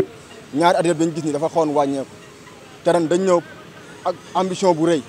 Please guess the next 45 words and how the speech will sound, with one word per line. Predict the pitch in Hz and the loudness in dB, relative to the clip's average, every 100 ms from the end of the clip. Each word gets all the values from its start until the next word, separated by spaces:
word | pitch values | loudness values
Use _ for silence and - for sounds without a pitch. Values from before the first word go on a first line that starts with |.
| - - | -12 0
Ambition | 170 196 196 | 2 6 6
na | 180 | 6
mooy | 180 180 | 6 4
lan? | 139 - - - - - - 110 | 2 -6 -16 -16 -18 -20 -18 0
Bon, | 160 131 113 | 0 2 2
jël | 175 | 6
département, | 170 170 165 165 | 6 6 4 2
dal | 160 | 2
jël | 151 160 | 4 4
régional, | 156 143 107 113 | 4 0 -2 -4
mais | 160 | -2
nag | 147 | 0
bala | 156 | 0
nga | 170 | 0
naan | 165 151 | -2 -2
da | 151 | -4
nga | 147 | -2
fay | 143 | -2
nekk. | 143 131 - - | -2 -4 -10 -6
Avant | 156 175 | 2 2
tout, | 165 185 202 - 147 | 2 -4 -6 -6 -2
bala | 170 | 0
ñu | 202 | 0
egg | 175 | 0
foofu, | 165 160 135 | 0 0 2
mooy | 156 165 | -2 0
ñu | |
dem | 165 165 | 0 0
final | 180 160 | 2 2
ba | 156 | 2
pare. | 165 131 - - - - - | 2 0 -6 -16 -16 -6 -2
Te | |
pour | 185 240 | 4 6
egg | 226 202 | 6 6
final, | 190 165 | 4 4
dafa | 170 | 4
am | 185 175 | 2 2
sant | 170 | 0
taxawaay | 160 160 - 165 165 | 0 0 2 6 6
boo | 156 156 | 8 6
war | 151 | 6
a | |
am. | 123 - - - - | 2 -6 -20 -20 -4
Maam | 147 165 | 2 4
nga | 170 | 4